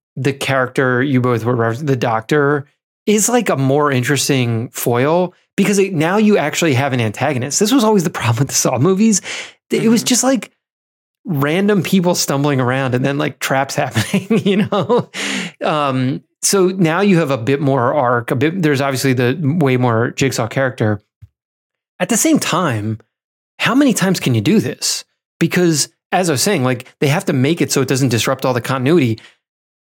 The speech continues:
Speaker 1: Jigsaw of Saw two would have, in theory, learned a bunch of shit from what happened in this sequence, but it's, like, unclear that that influ-, it,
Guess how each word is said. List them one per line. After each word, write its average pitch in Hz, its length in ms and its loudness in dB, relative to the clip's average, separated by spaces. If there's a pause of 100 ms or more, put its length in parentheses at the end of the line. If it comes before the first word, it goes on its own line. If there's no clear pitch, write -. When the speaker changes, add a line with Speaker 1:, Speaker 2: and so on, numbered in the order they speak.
(360)
Speaker 1:
Jigsaw 165 720 2 (140)
of 156 400 0 (180)
Saw 143 240 0
two 120 720 2 (340)
would 147 180 2
have, 147 360 -2 (260)
in 151 220 2
theory, 131 480 2
learned 127 340 2
a 120 60 0
bunch 117 240 -2
of 165 100 -4
shit 127 540 0 (540)
from 139 280 0
what 127 140 2
happened 120 560 -2 (140)
in 123 220 0
this - 500 -2 (480)
sequence, 127 720 -2 (400)
but 156 200 0
it's, 185 160 0
like, 147 180 -2
unclear 143 580 0
that 123 160 -2
that 127 180 0
influ-, 151 400 0
it, 220 320 -2